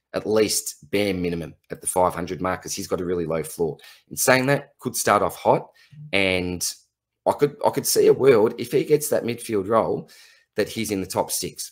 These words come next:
by the end of the year. Could see a world there. Don't know who's gonna get D V P and all the rest, but talented player, but due to his low floor, I think he's a player you can trade in. Dusty, do you go back to the well? I actually think it's a pretty safe type pick. Uh, Daniel,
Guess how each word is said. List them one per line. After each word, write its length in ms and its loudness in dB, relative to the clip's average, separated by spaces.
by 120 0
the 80 -4
end 120 -4
of 40 -10
the 80 -10
year. 120 -6
Could 140 -8
see 180 0
a 40 0
world 280 0
there. 200 -4
Don't 160 2
know 60 -2
who's 140 -6
gonna 160 -6
get 140 -6
D 140 -2
V 160 -10
P 140 -14
and 100 -12
all 80 -12
the 80 -12
rest, 260 -14
but 240 -8
talented 400 -2
player, 380 0
but 320 -2
due 140 0
to 60 -2
his 140 -4
low 160 2
floor, 420 -2
I 40 -6
think 220 -8
he's 120 -12
a 40 -18
player 220 -4
you 60 -8
can 140 -12
trade 280 -6
in. 240 -6
Dusty, 380 0
do 80 -6
you 80 -2
go 180 2
back 200 0
to 100 -12
the 80 -6
well? 360 2
I 80 6
actually 240 -2
think 180 -8
it's 140 -12
a 40 -16
pretty 320 -10
safe 400 -2
type 280 -4
pick. 300 -12
Uh, 100 0
Daniel, 600 0